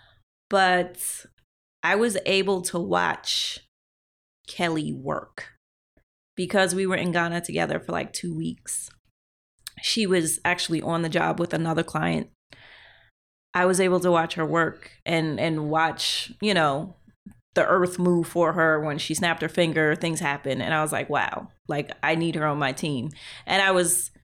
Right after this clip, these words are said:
just starting with someone else, so I really couldn't, you know, cut them off. So I had to wait.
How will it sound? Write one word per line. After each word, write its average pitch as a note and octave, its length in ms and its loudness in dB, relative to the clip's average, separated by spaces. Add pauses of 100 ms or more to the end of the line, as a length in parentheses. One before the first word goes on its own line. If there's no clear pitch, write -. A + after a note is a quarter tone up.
(160)
just A3 300 2
starting F#3+ 400 2
with D#3+ 160 -2
someone D#3 300 0
else, D#3+ 240 2
so D#3+ 120 0
I D#3 100 4
really E3 340 2
couldn't, D3+ 560 -4
you F#3 100 -2
know, C#3 160 0
cut F3 280 -4
them D3+ 180 -2
off. C#3+ 320 -4 (200)
So - 220 0
I D3 60 4
had D#3+ 160 -4
to C#3+ 80 -2
wait. C#3+ 340 -4